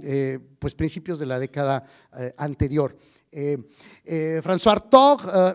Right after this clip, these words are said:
y bueno, me, me, me lo brinco, eh, regreso a Michel Foucault, eh, que, eh, construye de nuevo esta, eh, estos objetos nuevos para la historia, específicamente la locura, eh, eh, desde luego la, la, la historia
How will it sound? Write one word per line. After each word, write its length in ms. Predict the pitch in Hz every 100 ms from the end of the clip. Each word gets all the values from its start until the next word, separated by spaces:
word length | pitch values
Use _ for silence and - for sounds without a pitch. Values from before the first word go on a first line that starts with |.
| -
y 100 | 220
bueno, 220 | 185 156
me, 200 | 165 170
me, 280 | 170 175 165
me 240 | 151 165
lo 100 | 160
brinco, 440 | 180 254 240 240 -
eh, 300 | 175 170 175
regreso 540 | 156 180 202 202 208 202
a 80 | 170
Michel 300 | 160 196 185
Foucault, 420 | 208 - 247 254 - - -
eh, 260 | 180 175 - - _
que, 300 | 196 190 202
eh, 300 | 175 160 165
construye 680 | 170 175 - 226 262 208 233
de 180 | 143 175
nuevo 340 | 185 190 202
esta, 560 | 196 185 - 180 175 170 -
eh, 580 | 156 147 139 143 143 170
estos 240 | 165 185
objetos 640 | 175 - 226 226 208 - 180
nuevos 720 | 160 214 269 202 214 - - _ _ _ -
para 180 | 165 160
la 80 |
historia, 500 | 160 - 202 208 233 _ -
específicamente 800 | 147 143 147 151 170 160 156 165
la 100 | 160
locura, 560 | 165 165 208 214 214 214 - _
eh, 460 | - 156 151 151 135 - _
eh, 200 | - 156 160 175
desde 260 | 175 135
luego 400 | 160 180 185 202
la, 320 | 185 160 151 -
la, 340 | 151 139 135 156
la 200 | 147 156
historia 760 | 123 - - 220 220 202 196